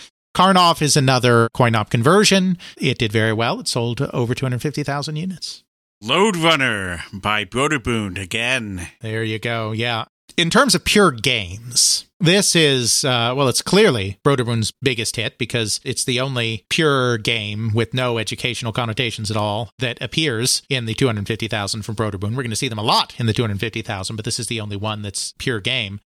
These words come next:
Speaker 1: This was their biggest pure game hit. I mean, the Carmen Sandiego series was even bigger, and they were also games. It may not be fair to exclude them from the pure game category because the first one was made to be a game, and it just happened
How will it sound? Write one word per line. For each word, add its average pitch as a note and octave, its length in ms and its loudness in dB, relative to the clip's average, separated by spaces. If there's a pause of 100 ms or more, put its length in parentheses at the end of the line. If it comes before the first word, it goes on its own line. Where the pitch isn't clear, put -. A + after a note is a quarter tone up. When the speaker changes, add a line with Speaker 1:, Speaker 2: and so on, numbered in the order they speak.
(140)
Speaker 1:
This E3 240 2
was C4+ 320 4
their G3+ 360 2 (120)
biggest E3 500 0
pure D3+ 180 2
game C3+ 260 0
hit. C3+ 260 0
I B2 40 0
mean, A2 120 0
the A2+ 80 0
Carmen C3 260 0
Sandiego C3 400 2
series A#2+ 260 0
was A2 140 0
even G#2+ 220 0
bigger, A#2+ 420 0
and A#2+ 160 0
they C3 100 4
were A#2 140 2
also A#2 300 4
games. G#2+ 800 0 (340)
It A#2+ 180 -2
may B2 160 0
not A2 160 -6
be A#2+ 100 0
fair A2+ 400 0
to G2+ 120 -2
exclude A#2 380 -2
them G#2+ 120 -2
from A2 140 -4
the G#2+ 40 -4
pure A2+ 220 -4
game G2+ 220 -6
category G#2 460 -4
because A2 260 -6
the - 100 -6
first - 300 -4
one A2+ 100 -2
was G#2+ 140 -2
made C3+ 260 0
to B2 60 -10
be D#3 200 2
a B2+ 60 -2
game, G2+ 320 -2
and G#2 80 4
it G2+ 80 0
just - 160 0
happened G#2 600 -2